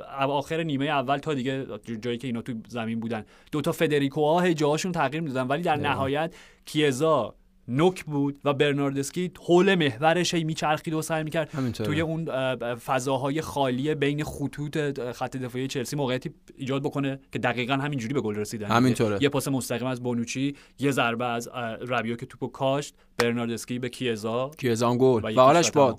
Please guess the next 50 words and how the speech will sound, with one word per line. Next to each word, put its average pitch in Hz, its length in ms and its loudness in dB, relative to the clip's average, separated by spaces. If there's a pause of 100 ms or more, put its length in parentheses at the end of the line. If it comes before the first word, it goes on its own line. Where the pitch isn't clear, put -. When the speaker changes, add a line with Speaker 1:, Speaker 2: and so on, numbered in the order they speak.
Speaker 2:
دقیقاً 123 220 6
با 151 120 4
یه 139 60 6
بازیکنی 131 380 4
مثل 123 240 2
کیزا 131 380 4
می‌شه 160 280 4
اینجوری 113 600 4 (360)
بازی 110 300 6
کرد. 104 240 2
یعنی 110 140 0
کیزا 127 400 6
خیلی 156 300 4
Speaker 1:
سرعتی 120 420 0
که 185 100 -8
داره 135 180 -8
عجیبه. 131 340 -10
Speaker 2:
کیزا 139 220 6
بازیکن 160 240 4
خاصی 156 540 8
آرش 110 300 4
به 117 100 2
نظر 110 300 2
من. 107 160 0
یعنی 117 180 2
اگه 139 200 2
اون 117 300 0
زیاد 123 380 2
مصدوم 123 520 2
نشه، 113 520 0
اگه 117 160 0
بتونه 120 320 -2
از 120 140 -2
خودش 120 280 0
محافظت 113 520 0
کنه، 110 160 -2
چون 131 140 -2
خیلی 135 200 0
بازیکن 131 300 0
تکنیکیه، 123 720 2
Speaker 1:
مم. 117 60 2
Speaker 2:
خیلی 123 280 0
ال-، 113 240 2
علاقهٔ 113 380 2
زیادی 127 360 4
هم 123 140 2
داره 113 140 2
به 117 80 2
دریبل 117 360 2
کردن 113 480 0